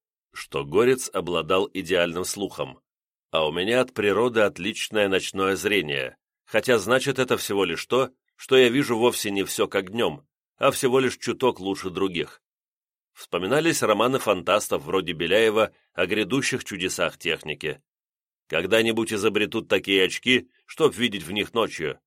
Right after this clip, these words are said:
То, чего нам сейчас так не хватает. Но пока не изобрели,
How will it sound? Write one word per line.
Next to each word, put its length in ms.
То, 160
чего 320
нам 160
сейчас 420
так 200
не 80
хватает. 640
Но 240
пока 320
не 180
изобрели, 600